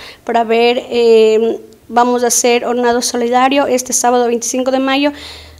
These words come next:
aquí en el Polideportivo y también, eh, en Chontaloma, frente a Colay, en, en mi casita.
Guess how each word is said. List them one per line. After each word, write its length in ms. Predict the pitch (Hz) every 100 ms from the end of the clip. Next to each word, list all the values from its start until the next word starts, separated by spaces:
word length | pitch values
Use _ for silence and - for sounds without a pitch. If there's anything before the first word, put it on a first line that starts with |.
| -
aquí 320 | 226 - 247
en 100 | 240
el 100 | 226
Polideportivo 960 | 240 254 254 240 233 - 269 269 269 -
y 120 | 247
también, 600 | - 285 254 254 254 285 -
eh, 480 | 247 233 233 226 226 - 254
en 120 | 262
Chontaloma, 600 | 269 262 269 277 233 226
frente 380 | - 262 294 277
a 80 |
Colay, 560 | 269 254 285 320 269 240
en, 240 | 226 -
en 60 | 294
mi 100 | 311
casita. 420 | 339 349 339 226